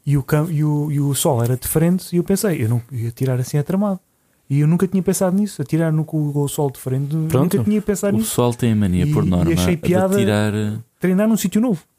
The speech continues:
Speaker 3: O pessoal, por norma, tem, tem a mania de treinar de uma maneira mais confortável possível.
Speaker 2: Mais
Speaker 1: Claro.
Speaker 2: confortável.
Speaker 3: Ouvir musiquinhas,
Speaker 2: Sempre no mesmo
Speaker 3: panpipes.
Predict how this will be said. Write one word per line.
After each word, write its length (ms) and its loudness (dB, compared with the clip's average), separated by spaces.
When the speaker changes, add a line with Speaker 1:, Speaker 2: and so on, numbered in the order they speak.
Speaker 3:
O 80 -8
pessoal, 180 -2
por 180 -8
norma, 220 2
tem, 300 2
tem 260 0
a 40 2
mania 280 2
de 160 0
treinar 340 0
de 40 0
uma 100 0
maneira 200 2
mais 180 -2
confortável 460 -6
possível. 320 -8
Speaker 2:
Mais 160 -12
Speaker 1:
Claro. 240 -2
Speaker 2:
confortável. 340 0
Speaker 3:
Ouvir 160 2
musiquinhas, 640 2
Speaker 2:
Sempre 60 0
no 120 2
mesmo 200 0
Speaker 3:
panpipes. 280 2